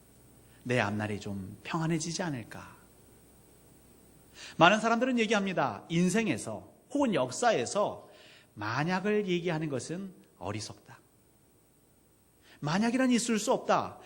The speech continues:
그냥 우리에게 주어진 이 삶을, 이 인생을 잘 살아가는 것이 그게 인생의 첩경이요,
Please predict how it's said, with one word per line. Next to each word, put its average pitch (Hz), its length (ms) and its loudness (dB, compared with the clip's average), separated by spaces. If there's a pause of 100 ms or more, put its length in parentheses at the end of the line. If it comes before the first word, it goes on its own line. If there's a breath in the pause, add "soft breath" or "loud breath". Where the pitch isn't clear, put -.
(140 loud breath)
그냥 254 320 6
우리에게 185 680 6
주어진 170 520 2
이 185 240 2
삶을, 175 680 2
이 226 80 4
인생을 208 960 2
잘 220 320 4
살아가는 254 500 2
것이 190 640 -2 (280 loud breath)
그게 147 220 2
인생의 147 640 0
첩경이요, 202 760 0